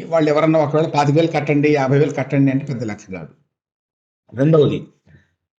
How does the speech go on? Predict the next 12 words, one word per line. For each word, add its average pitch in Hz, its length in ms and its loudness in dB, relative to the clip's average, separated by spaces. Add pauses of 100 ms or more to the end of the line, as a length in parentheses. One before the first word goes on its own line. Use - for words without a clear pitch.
(480)
ఈ 208 100 4
కేసుల్లో 226 640 2 (760)
ఎవరైతే 226 720 0
కంప్లైంట్ 170 420 2
చేస్తారో 135 360 -2 (200)
పురుగు 190 160 2
నష్టం 156 300 -2
కేసుల్లో, 117 460 -4 (160)
వారు 151 380 2
వెళ్ళి 269 180 4
సాక్ష్యం 180 340 0
ఇవ్వాలి. 98 300 -6